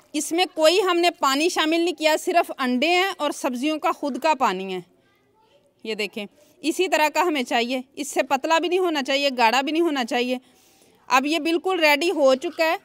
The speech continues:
अब हम इसे बनाना शुरू करेंगे। अब यहाँ पे मैंने वो पैन ले लिया जिसमें हमने इसको पकाना है नाश्ते को, और घी है मेरे पास, आप कुकिंग ऑयल भी ले सकते हैं।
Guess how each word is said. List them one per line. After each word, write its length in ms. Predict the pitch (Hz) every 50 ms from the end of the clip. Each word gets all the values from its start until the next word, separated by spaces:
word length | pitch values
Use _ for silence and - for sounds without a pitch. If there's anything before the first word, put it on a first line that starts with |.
| _ -
अब 160 | - 269 320
हम 160 | 311 339 311 311
इसे 160 | - - 339
बनाना 360 | 269 311 302 294 277 247 247 -
शुरू 220 | - 320 311 330
करेंगे। 380 | 330 359 330 339 349 359 392 415 - _ _ _ _ _ _ _ _ _ _ - -
अब 180 | - 254 254 277
यहाँ 340 | 269 277 285 285 285 330 359
पे 120 | 359 392 359
मैंने 240 | 370 339 320 330 339
वो 120 | 311 349 349
पैन 280 | - - 285 262 269 294
ले 180 | 320 311 320 311
लिया 220 | 302 302 330 370 330
जिसमें 360 | 277 320 - - 320 339 349
हमने 300 | 349 311 294 294 311 320
इसको 260 | 330 - - - 339
पकाना 380 | 302 403 285 - 254 240 233 240
है 60 | 247 254
नाश्ते 440 | 247 226 208 202 - - 214 202 196
को, 200 | - 202 180 165 _ _ _ _ _ -
और 140 | 247 269 285
घी 320 | 240 233 302 320 277 285
है 100 | 311 339 381
मेरे 200 | 349 330 320 330
पास, 260 | 311 320 311 311 311
आप 200 | 349 285 277 277
कुकिंग 320 | - 285 269 - 311 302 294
ऑयल 200 | 277 262 269 285
भी 120 | 262 320
ले 180 | 294 294 277 269
सकते 320 | - - 285 254 - - 294
हैं। 120 | 320 392